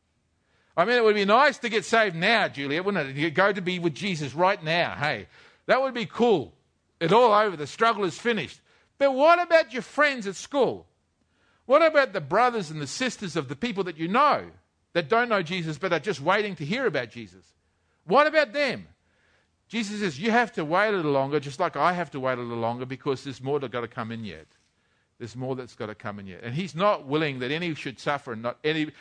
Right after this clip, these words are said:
every, any should go to hell. So he is gonna be long suffering. He's gonna wait. He's coming quickly, but he's gonna wait a long time for that because he wants everybody in that can be coming in. So this comes across in a parable,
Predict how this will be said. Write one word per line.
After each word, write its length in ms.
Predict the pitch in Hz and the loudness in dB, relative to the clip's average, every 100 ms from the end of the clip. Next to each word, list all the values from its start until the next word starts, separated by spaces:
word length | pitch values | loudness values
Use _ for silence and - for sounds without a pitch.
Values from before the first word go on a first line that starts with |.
| - | -4
every, 280 | 156 165 160 | -2 -2 -4
any 200 | 151 151 | -8 -10
should 200 | 143 135 | -10 -8
go 140 | 123 135 | -4 -2
to 80 | 131 | -2
hell. 140 | 127 | -4
So 140 | 131 | -6
he 260 | 123 226 233 | -8 -6 -6
is 120 | - | -6
gonna 180 | 160 147 | -6 -6
be 160 | 120 113 | -8 -8
long 460 | 110 127 139 143 | -4 -2 -2 -4
suffering. 380 | - 117 - 95 - - | -8 -8 -8 -18 -20 -14
He's 180 | 170 196 | -10 -8
gonna 240 | 151 147 113 | -6 -6 -6
wait. 340 | 107 113 101 - - _ | -4 -4 -6 -12 -20 _
He's 200 | 196 170 | -4 -2
coming 280 | 196 185 160 | -2 -2 -2
quickly, 340 | 214 208 127 | -2 -2 -4
but 220 | 113 127 | -2 -4
he's 180 | 143 139 | -4 -6
gonna 260 | 160 160 110 | -8 -6 -6
wait 460 | 104 127 147 160 - | -2 -2 -2 -6 -10
a 80 | 113 | -8
long 320 | 117 131 123 | -6 -6 -10
time 320 | - 117 104 | -8 -8 -8
for 140 | - | -12
that 200 | 90 71 - _ _ _ _ _ _ _ | -14 -14 -16 _ _ _ _ _ _ _
because 260 | 113 131 | -12 -10
he 80 | 131 | -8
wants 280 | 120 110 - - | -8 -10 -12 -8
everybody 680 | 135 123 117 104 104 107 104 | -8 -8 -10 -8 -8 -10 -12
in 180 | 104 | -12
that 120 | 95 - | -14 -14
can 200 | 107 98 | -14 -14
be 80 | |
coming 320 | - 101 92 87 | -16 -16 -16 -18
in. 120 | 80 82 _ _ _ _ _ _ _ _ _ _ _ _ _ _ _ _ _ | -20 _ _ _ _ _ _ _ _ _ _ _ _ _ _ _ _ _ _
So 380 | - 226 226 226 - _ _ _ | 2 4 4 2 -4 _ _ _
this 300 | 151 - - | -2 -2 -2
comes 300 | - 247 208 | -2 -2 -2
across 360 | 185 208 202 202 | -4 0 0 -2
in 80 | 170 | -8
a 60 | |
parable, 560 | - 180 170 139 139 | -4 0 0 0 -4